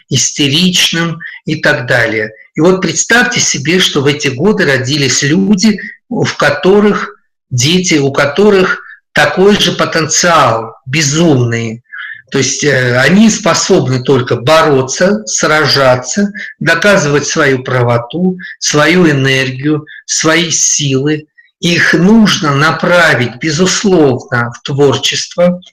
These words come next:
в спорт, в ещё какие-то развительные, э, развивающие, ра-, развительные в смысле развивающие темы. Иначе вы просто сойдёте с ума. То есть, если вы имеете ребёнка, рождённого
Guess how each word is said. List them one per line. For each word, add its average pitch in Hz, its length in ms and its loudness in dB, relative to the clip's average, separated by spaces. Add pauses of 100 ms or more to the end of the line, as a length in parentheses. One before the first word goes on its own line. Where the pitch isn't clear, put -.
в - 80 -8
спорт, 139 640 -2 (640)
в 143 120 2
ещё 180 360 2
какие-то 165 580 -4
развительные, 147 1080 -2 (380)
э, 131 360 2
развивающие, 143 920 2
ра-, 127 260 -2 (300)
развительные 147 640 0
в 135 60 0
смысле 156 460 0
развивающие 135 960 0
темы. 147 640 -2 (520)
Иначе 165 840 2
вы 143 260 -2
просто 190 400 0
сойдёте 147 560 -2
с - 160 -6
ума. 113 380 -6 (340)
То 139 100 -2
есть, - 140 -2
если 160 300 0
вы 165 260 2
имеете 147 720 -2
ребёнка, 143 540 0
рождённого 131 720 0